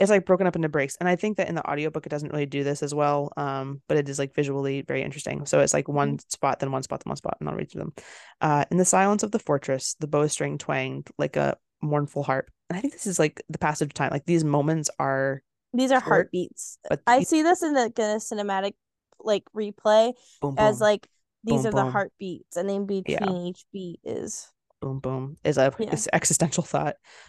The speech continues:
Speaker 2: Mm-hmm.
Speaker 1: Um, the arrow soared, turning relentlessly. The red dunes passed beneath in a blur, closing the distance, a sliver of winged darkness edged with steel, a quick, bloody death. Boom, boom. Hisley's tail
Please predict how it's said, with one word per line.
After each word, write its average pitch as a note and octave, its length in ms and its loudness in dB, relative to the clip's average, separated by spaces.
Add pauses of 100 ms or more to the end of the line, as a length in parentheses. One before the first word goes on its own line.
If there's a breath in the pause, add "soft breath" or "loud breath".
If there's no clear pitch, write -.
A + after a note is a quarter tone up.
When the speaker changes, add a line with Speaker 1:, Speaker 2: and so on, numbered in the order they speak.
(180 soft breath)
Speaker 2:
Mm-hmm. D#3+ 280 6
Speaker 1:
Um, D3 360 0 (300)
the E3 200 -2
arrow F3 280 6
soared, C3+ 600 -2 (240)
turning D3+ 380 -2
relentlessly. C#3 840 -4
The D3+ 120 2
red D3+ 320 2
dunes D3 320 -2
passed C#3 460 -4
beneath D3 440 -4
in D3 80 -4
a C#3 60 -4
blur, C3+ 480 0 (360 soft breath)
closing D#3 440 4
the C#3+ 60 -2
distance, - 680 -8 (160)
a D3 60 0
sliver D#3 480 4
of D3 180 0
winged C#3+ 380 -4
darkness C#3 580 -2
edged C#3 380 -2
with C#3+ 160 0
steel, C3+ 480 -2 (340 soft breath)
a - 80 0
quick, - 460 -2 (200)
bloody C#3+ 300 0
death. B2+ 460 -6 (320)
Boom, C3+ 200 0
boom. C3+ 360 -2 (580 soft breath)
Hisley's E3+ 400 4
tail D3+ 440 2